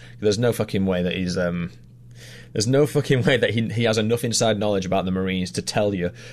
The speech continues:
what Nathan Gale's impairment was or wasn't. Fucking idiot. Anyway.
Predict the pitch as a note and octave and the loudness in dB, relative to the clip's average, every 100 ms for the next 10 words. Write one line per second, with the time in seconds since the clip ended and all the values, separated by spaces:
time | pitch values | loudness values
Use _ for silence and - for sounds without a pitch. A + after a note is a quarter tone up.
0 | - G2+ G2 F#2+ F#2+ G2 F#2+ F#2+ F#2 F2+ | -4 0 2 2 0 0 2 2 2 -2
1 | - G2 G#2+ G2 G2 F#2+ F#2 F2+ F2 F2 | -4 -2 0 0 0 2 2 2 2 0
2 | E2 E2+ - - - - - - - - | -2 -4 -6 -8 -18 -20 -20 -20 -18 -16
3 | - F2+ F2 E2 E2 E2+ - - - - | -12 -10 -8 -8 -6 -8 -10 -20 -18 -18
4 | - - - - G2+ F#2 | -18 -20 -18 -6 -2 -2